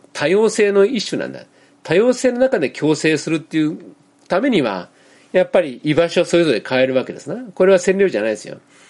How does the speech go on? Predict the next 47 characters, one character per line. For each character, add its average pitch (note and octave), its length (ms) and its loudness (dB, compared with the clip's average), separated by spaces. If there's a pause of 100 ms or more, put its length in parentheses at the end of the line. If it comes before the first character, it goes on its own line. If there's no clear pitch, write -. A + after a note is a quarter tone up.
(580)
多 C#3+ 100 -2
様 D3+ 180 2
性 D3+ 160 0
の D3+ 80 -2
中 D#3 140 0
で G#2+ 80 -4
居 A2+ 60 0
場 A#2+ 120 -2
所 A#2+ 120 -4
を - 20 -8
変 B2+ 140 -2
え B2 60 0
る C3 120 2
と A#2+ 100 -6
か G2 80 -2
占 A2 260 -10
領 A#2+ 160 -4
じ F#2+ 60 -4
ゃ F#2 60 -4
な F#2 100 -10
く - 100 -20
て、 G2+ 240 -14
だ D#3 100 -2
か E3 60 2
ら C3+ 120 -2
結 B2 200 -8
果 C3 120 -2
的 D#3+ 220 -6
に C3+ 280 0 (400)
大 - 140 -4
き A#2+ 100 -4
な G#2 120 -6
木 G#2+ 80 -8
が G2 60 -8
た G2+ 120 -8
く - 60 -18
さ A2 120 -10
ん G#2+ 40 -6
多 A2 120 -8
い A#2+ 60 -12 (140)
と - 80 -20
こ A#2 80 -8
ろ G#2 80 -6
も A2 100 -6
あ E3 80 0
る D3+ 80 -2
し、 C#3+ 440 -6